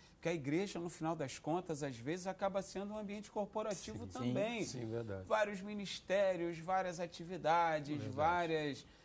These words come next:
Speaker 1: é, funções e tal. Mas nas empresas, de um modo geral, a gente tem uma, uma, uma grande gama de pessoas que querem puxar o tapete, querem galgar posições,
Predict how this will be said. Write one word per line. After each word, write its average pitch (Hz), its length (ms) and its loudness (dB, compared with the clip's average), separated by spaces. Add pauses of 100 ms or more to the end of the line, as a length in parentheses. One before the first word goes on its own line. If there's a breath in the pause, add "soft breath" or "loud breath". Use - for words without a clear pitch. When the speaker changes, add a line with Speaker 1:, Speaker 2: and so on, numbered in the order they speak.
(100)
Speaker 1:
é, 131 500 2
funções 156 960 0
e 156 60 -6
tal. 156 500 2 (520 loud breath)
Mas 180 360 0
nas 185 260 -2
empresas, 170 600 -2
de 127 100 -8
um 127 60 -4
modo 131 240 -4
geral, 117 440 -2
a 143 40 -4
gente 151 320 -8 (240)
tem 202 280 -2
uma, 123 460 -4 (540 loud breath)
uma, 123 220 -8 (200)
uma 117 260 -8 (140)
grande 135 540 -2
gama 135 400 -4
de 110 160 -10
pessoas 120 580 -8
que 113 120 -12
querem 131 240 -8
puxar 123 400 -6
o 127 40 -4
tapete, - 760 -6 (260 loud breath)
querem 147 240 0
galgar 135 520 0
posições, 131 920 -6